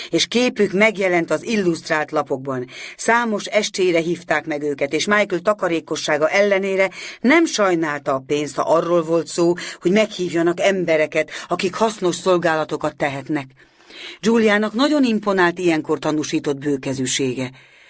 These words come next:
Egy igazgató színész felajánlotta Giuliának a főszerepet legközelebbi darabjában. És jól lehet, a darabban nem volt Michaelnek való szerep,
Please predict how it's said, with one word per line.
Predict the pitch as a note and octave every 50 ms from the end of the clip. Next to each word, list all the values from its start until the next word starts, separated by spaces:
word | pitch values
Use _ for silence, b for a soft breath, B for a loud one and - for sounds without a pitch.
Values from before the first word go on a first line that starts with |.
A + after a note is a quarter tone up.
| B B B B
Egy | B G#3 G#3+ -
igazgató | F4 F4 - F4 C4 - - F#3 F3 - D3
színész | C#3 - - A3 G#3 G3+ G3 G3 G3
felajánlotta | - A#3 A3 G3 D#3 C3+ C3 B2+ B2 C3 C3 C3+ C3 C3 C3 B2+
Giuliának | B2+ D#3 D#3+ D#3+ C#3+ C3+ C3 B2+ B2+ C#3 C#3 -
a | C3+
főszerepet | C3+ - F#3 E3 C#3 - - - C3 C3 C#3+ D3 C3+ -
legközelebbi | C#3+ C3+ C3 - C#3+ B2+ C#3 B2+ B2+ B2 - C3+ C3
darabjában. | C3 C3+ C3+ C3 B2+ - C3 C3 A#2+ B2 B2+ C3+ C3+ C3 C3 C3 B B B B B B B B B B B B B -
És | G#3 -
jól | E4 F4 E4+ D4+
lehet, | A#3+ G3+ F3 F3+ G3 G3+ -
a | -
darabban | D#3+ G3+ G#3 G3+ F#3+ D#3 E3+ E3+
nem | F3+ A#3+ A#3
volt | F3 E3+ E3+ D#3
Michaelnek | E3+ E3+ E3+ D#3+ D#3 D#3+ D3 C#3 C3+ C3+ C3
való | D3+ C#3+ C3+ C3
szerep, | C3 C3 - D3+ C#3+ D3+ D#3+ E3 - -